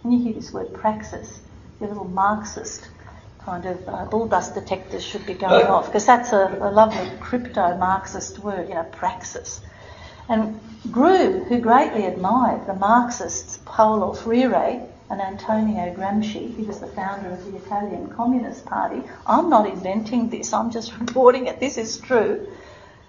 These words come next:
You know, uh, Groome gave the name Shared Christian Praxis to his catechetical method, and he said, "I contend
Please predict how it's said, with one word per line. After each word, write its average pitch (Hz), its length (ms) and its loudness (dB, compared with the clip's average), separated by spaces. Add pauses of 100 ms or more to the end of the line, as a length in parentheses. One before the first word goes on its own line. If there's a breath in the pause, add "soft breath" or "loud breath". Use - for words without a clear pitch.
(500 loud breath)
You 262 100 0
know, 240 340 2
uh, 233 460 6 (300)
Groome 285 380 2
gave 214 260 4
the 214 60 2
name 214 320 6
Shared 269 420 2
Christian 202 480 -4
Praxis - 640 -10
to - 160 -6
his 226 240 -6
catechetical 208 720 -4
method, 240 400 2
and 190 140 -4
he 233 80 -2
said, 262 200 0
"I 294 220 4
contend 262 920 2